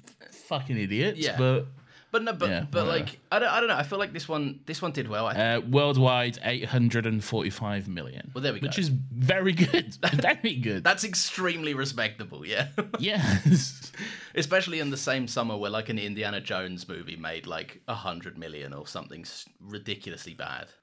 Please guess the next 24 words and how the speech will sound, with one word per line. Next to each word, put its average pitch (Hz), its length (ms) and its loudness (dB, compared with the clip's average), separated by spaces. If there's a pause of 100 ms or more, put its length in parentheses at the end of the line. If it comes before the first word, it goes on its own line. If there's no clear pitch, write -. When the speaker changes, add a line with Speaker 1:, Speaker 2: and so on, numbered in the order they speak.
Speaker 1:
First 160 360 0
Guardians 131 400 6
of 117 60 -2
the 113 60 -6
Galaxy 110 400 -2
made 104 220 0
seven 117 300 -2
hundred 110 300 0
and 104 140 -2
seventy-three 107 680 -4
million. 55 500 -8 (300)
And, 101 180 0
uh, 98 180 0
Guardians 104 600 -2
two 104 300 0
made 98 400 0
eight 107 160 -2
hundred 95 260 -6
and 76 120 -8
sixty-nine, 78 800 -6
which - 220 -8
is 71 280 -8
just - 240 -10
above. 67 340 -10